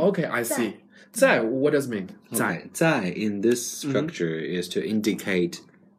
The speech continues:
Speaker 3: the location,
Speaker 1: Mm-hmm.
Speaker 3: means at somewhere. So,
Speaker 1: Okay.
Speaker 3: 在 in this sentence is just like a verb for the location.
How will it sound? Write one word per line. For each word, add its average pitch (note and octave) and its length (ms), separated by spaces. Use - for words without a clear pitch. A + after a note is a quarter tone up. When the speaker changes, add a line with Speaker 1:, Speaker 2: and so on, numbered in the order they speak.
Speaker 3:
the E2 560
location, - 500
Speaker 1:
Mm-hmm. - 80
Speaker 3:
means D3+ 340
at A2+ 240
somewhere. E2+ 600
So, G2 160
Speaker 1:
Okay. G2 100
Speaker 3:
在 B2 260
in G#2+ 120
this A#2 260
sentence G#2+ 380
is F2 140
just - 300
like E2 160
a F2+ 60
verb G#2 300
for F2 280
the E2 100
location. E2+ 500